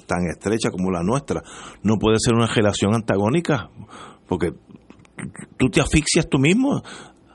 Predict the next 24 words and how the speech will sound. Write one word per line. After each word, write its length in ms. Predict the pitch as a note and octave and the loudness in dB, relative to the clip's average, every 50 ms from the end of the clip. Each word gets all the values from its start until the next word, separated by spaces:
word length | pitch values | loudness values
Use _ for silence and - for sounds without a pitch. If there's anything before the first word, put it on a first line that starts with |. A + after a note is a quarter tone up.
| _ _ _ _ _ - | _ _ _ _ _ 2
Hay 180 | B2+ D3+ F3+ F3+ | 4 4 4 4
que 120 | - G3+ | 2 0
arreglar 380 | F3+ E3 D3+ C3+ A#2+ B2+ C3 D3+ | 0 2 2 2 2 2 2 0
esa, 260 | D3 - - D3 - - _ | 0 0 -2 -4 -6 -6 _
esa 260 | - A#2+ - C#3 - - | -4 -4 -2 -4 -2 -2
posición. 380 | B2+ A#2 G#2 F2+ G2+ G#2 F2 E2 | -2 -2 0 0 -2 -2 0 2
Ah, 180 | A2 E3 F#3+ F#3+ | 2 2 2 2
que 120 | F3+ D#3 | 0 0
mañana 380 | C3+ B2 A#2+ C3 C#3+ D3+ E3+ E3 | 2 2 2 0 0 0 0 0
queramos 360 | - D#3 D#3 E3 E3 D#3+ D#3 | 0 0 2 2 2 0 0
ser 140 | - D#3+ D#3+ | 0 2 2
independientes, 600 | D#3+ D3+ D#3 C#3+ D#3 D3+ D#3+ F#3 D#3 - - - - - - - - _ | 2 0 0 0 0 2 2 0 0 -2 -4 -6 -6 -12 -20 -20 -8 _
no 220 | F#2+ G2+ G#2+ A#2 | 0 2 4 4
hay 80 | C3+ D3+ | 4 4
problema, 460 | D3+ G3+ F#3+ F3+ F#3+ E3+ A2+ E2 - - - - - | 4 4 4 4 2 2 0 -4 -8 -12 -20 -20 -14
seamos 380 | - - - A2 A2+ C3+ D#3+ E3+ | -6 -2 0 0 2 2 2 2
independientes, 460 | D#3+ E3 C3+ C#3+ C3 C3 C3 D3+ - | 2 2 0 0 0 0 0 -2 0
pero 160 | - A#2+ A2 G2+ | 0 0 2 2
la 80 | G2+ | 0
relación 480 | - - F#2+ F#2 E2+ D#2 - A#2 B2+ D3+ | 0 0 0 0 0 0 0 0 0 2
con 260 | - F3+ E3 B2+ G2 | 2 2 2 2 0
Estados 340 | - - B2+ A#2+ C#3+ C#3 - | 0 0 2 2 2 2 2
Unidos 320 | C3+ C#3+ E3 E3 C#3+ A2+ F2+ | 2 4 4 4 4 2 2
ni, 160 | G#2+ A2+ - | 0 -2 -4